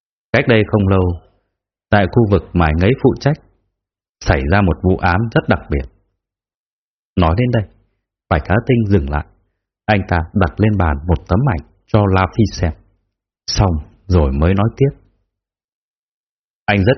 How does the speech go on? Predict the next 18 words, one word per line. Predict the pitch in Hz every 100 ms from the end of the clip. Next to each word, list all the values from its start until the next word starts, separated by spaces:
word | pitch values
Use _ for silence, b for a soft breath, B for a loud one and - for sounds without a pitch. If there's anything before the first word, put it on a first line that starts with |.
| -
quen | 117 110 107
với | 117
thứ | 123
này | 135 92 76
chứ?" | 113 127 139 _ _ _ _ _ _ _ _ _ _ _ -
Bối | 95 139
cảnh | 87 78 _
của | - 78
bức | 113 147
ảnh | 90 - _ _ _ -
là | 92
một | 73 69 -
sàn | - 82 69
nhà | 78 71 82
bằng | 80 67
gỗ, | 78 - - _ _ _ _ _ -
trên | 120 85
sàn | - 82